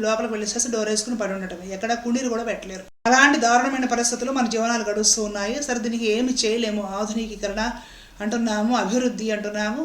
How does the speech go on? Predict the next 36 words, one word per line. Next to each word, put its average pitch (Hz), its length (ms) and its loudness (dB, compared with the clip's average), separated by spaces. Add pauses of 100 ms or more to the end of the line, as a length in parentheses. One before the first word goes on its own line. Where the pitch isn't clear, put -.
ఈ 240 40 4
అభివృద్ధి 240 640 0 (520)
పేరుతోటి 240 500 4 (100)
మన 214 120 2 (220)
ప్రకృతిని, 240 580 0 (220)
సహజమైన 254 680 4 (120)
జీవన 226 260 2
విధానాన్ని 208 500 -2
నాశనం 214 380 0
చేసేసుకున్నాం, 208 560 -2
అయిపోయింది 208 400 -4
అనుకోండి. - 400 -14
అయితే 269 360 -2
కాస్త 240 260 6 (260)
గుడ్డిలో 269 280 2 (120)
మెల్ల 233 180 6 (260)
అంటారు 220 280 2
చూసారు, 240 340 2 (420)
అలాగా 277 300 8 (220)
ఈ 254 100 4
మధ్య 262 200 2
నాకు 269 160 0
ఒక 240 140 -2
మంచి 262 260 4
విషయం 269 280 4
ఒకటి 254 160 -4
నచ్చింది. 196 400 -4
మనం 214 160 -2
అందరం 247 260 0
almost 240 420 0
అపార్ట్మెంట్స్లో 220 600 0
ఉంటున్నాము. 208 580 -4
ఈ - 100 2
మధ్య 294 220 2
కాలంలో 285 300 2 (100)
మైసూర్లో 311 600 4